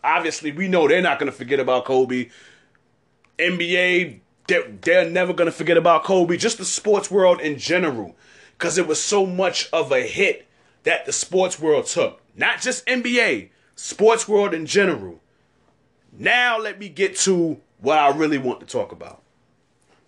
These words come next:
Um, a petition has actually, you know, started to commence. And that petition is,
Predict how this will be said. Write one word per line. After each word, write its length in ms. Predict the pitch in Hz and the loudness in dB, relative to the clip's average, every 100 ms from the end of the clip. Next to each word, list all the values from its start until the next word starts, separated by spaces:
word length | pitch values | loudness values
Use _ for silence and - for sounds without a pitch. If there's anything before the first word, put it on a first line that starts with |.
| - - _ _ _ _ _ _ _ _ _ 160 | -20 -20 _ _ _ _ _ _ _ _ _ 0
Um, 680 | 185 190 180 180 180 175 143 _ _ _ _ _ _ _ _ _ _ - | 2 2 2 2 0 -2 -8 _ _ _ _ _ _ _ _ _ _ 2
a 140 | 196 | 2
petition 800 | 202 196 254 269 - 175 101 82 _ _ _ _ _ _ _ _ _ _ _ _ - | 4 0 0 0 0 -2 -2 -8 _ _ _ _ _ _ _ _ _ _ _ _ -6
has 260 | 165 170 - | -2 -2 0
actually, 800 | 180 196 - 196 190 185 170 - _ _ _ _ _ _ _ _ _ - | -2 0 -2 -4 -4 -6 -8 -10 _ _ _ _ _ _ _ _ _ -4
you 180 | 160 | 0
know, 460 | 165 151 143 131 98 _ _ _ _ _ _ _ | 2 2 2 0 -4 _ _ _ _ _ _ _
started 580 | - - 196 180 170 165 | -6 -2 4 4 4 0
to 400 | - 170 160 - _ _ _ _ _ - | -4 -2 -2 -4 _ _ _ _ _ -4
commence. 640 | 160 165 139 98 - - _ _ - | -2 0 0 -2 -10 -12 _ _ -4
And 160 | 170 190 | -2 2
that 220 | 214 208 | 0 -2
petition 580 | 202 - 269 - 220 185 | -8 -4 -2 -2 -4 0
is, 760 | 196 202 175 143 123 120 - | 2 4 4 4 2 -2 -12